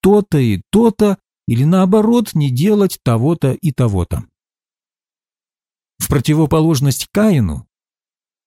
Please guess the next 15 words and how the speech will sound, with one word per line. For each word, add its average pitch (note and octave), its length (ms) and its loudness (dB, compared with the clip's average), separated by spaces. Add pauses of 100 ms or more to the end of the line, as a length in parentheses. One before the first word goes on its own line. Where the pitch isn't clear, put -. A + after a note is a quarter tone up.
Авель C3+ 360 2
не G3 100 2
пытался E3+ 560 -2
обмануть A2+ 360 0
Бога, G#2+ 380 -4 (680)
но G#3 200 2
решил F3 340 0
подчиняться B2+ 680 -2
ему A2+ 220 0
буквально. D#2+ 580 -2 (1080)
Он D#3 180 2
принёс G3+ 480 2
в C3+ 80 -2
жертву F#3 460 0
животное, B2 880 -2